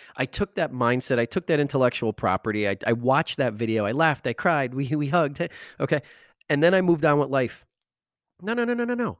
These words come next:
That extra second matters. It matters. I find myself going back and going, "Like, what's that take? An eighth of a second?"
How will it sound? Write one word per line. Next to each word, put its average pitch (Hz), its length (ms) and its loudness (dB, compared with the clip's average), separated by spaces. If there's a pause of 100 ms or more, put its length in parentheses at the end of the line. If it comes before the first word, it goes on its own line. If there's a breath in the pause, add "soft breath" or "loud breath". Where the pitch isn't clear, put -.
That 165 200 -4
extra 220 400 -2
second - 680 -4 (100)
matters. 156 840 0
It 165 180 -4
matters. 185 1040 -4 (1300)
I 190 140 -2
find 190 240 -2
myself 139 440 -2
going 127 300 0
back 104 280 -4
and 110 100 -8
going, 110 300 -4 (360)
"Like, 233 500 -6 (1160)
what's 180 180 -2
that 202 120 -2
take? - 360 -4 (100)
An 135 160 -4
eighth 165 240 -2
of 170 120 -2
a 151 40 -4
second?" 170 440 -6